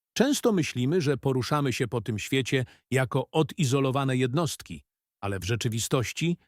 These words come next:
każdy z nas żyje w niewidzialnej sieci, w której wszystkie dusze rezonują i wpływają na siebie nawzajem". Ludzie, którzy do nas przychodzą, zwłaszcza ci,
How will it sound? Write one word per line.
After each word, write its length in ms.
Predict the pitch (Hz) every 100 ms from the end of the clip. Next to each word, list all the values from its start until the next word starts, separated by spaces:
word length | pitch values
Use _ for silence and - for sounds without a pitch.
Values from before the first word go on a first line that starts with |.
| _ -
każdy 500 | 135 190 185 247 190
z 80 |
nas 460 | 127 90 117 - - -
żyje 380 | 110 135 120
w 100 | 95
niewidzialnej 680 | 127 135 131 120 123 117 101
sieci, 460 | - 117 101 156 196 _ _ _ -
w 40 |
której 260 | - 139 117
wszystkie 540 | - 214 - - 180
dusze 380 | 117 143 - 131
rezonują 760 | 127 113 123 127 107 110 160 - _ _ 170
i 100 | 165
wpływają 680 | - 170 170 120 92 110
na 140 | 123 120
siebie 320 | 123 101 113
nawzajem". 680 | 127 113 107 110 87 76 71 _ _ _ _ _ _ _ 156
Ludzie, 340 | 262 233 247
którzy 340 | - 175 143
do 120 | 135 139
nas 180 | 120
przychodzą, 640 | - 131 113 180 151 156 151 _ _ _ 104
zwłaszcza 500 | 113 143 135 - 120
ci, 360 | - 160 156